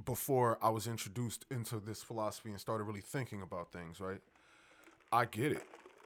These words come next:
But one of the things that is starting to stick out just from watching different people's experiences, what is the goal?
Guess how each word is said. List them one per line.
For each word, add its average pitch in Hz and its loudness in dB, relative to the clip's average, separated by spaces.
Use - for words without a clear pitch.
But 117 6
one 131 4
of 139 4
the 131 4
things 135 2
that 113 4
is 110 -2
starting 113 4
to - -2
stick 120 0
out 131 6
just 120 0
from 104 -2
watching 104 4
different 117 -2
people's 107 -4
experiences, 107 -4
what 120 2
is 123 2
the 113 -6
goal? 123 0